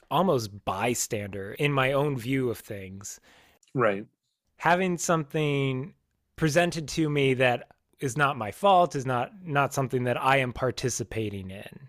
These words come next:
Speaker 2: Right.
Speaker 1: When I was mutually invested in this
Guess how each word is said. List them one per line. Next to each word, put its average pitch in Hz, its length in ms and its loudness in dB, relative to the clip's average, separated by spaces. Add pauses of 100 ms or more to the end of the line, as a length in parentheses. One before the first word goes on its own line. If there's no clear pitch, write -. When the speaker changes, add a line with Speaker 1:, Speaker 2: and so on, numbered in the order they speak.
(460)
Speaker 2:
Right. 87 360 -12 (200)
Speaker 1:
When 175 200 2
I 185 260 4 (100)
was 135 680 4 (140)
mutually 147 1080 2 (200)
invested 139 720 2
in 127 320 0
this - 640 -2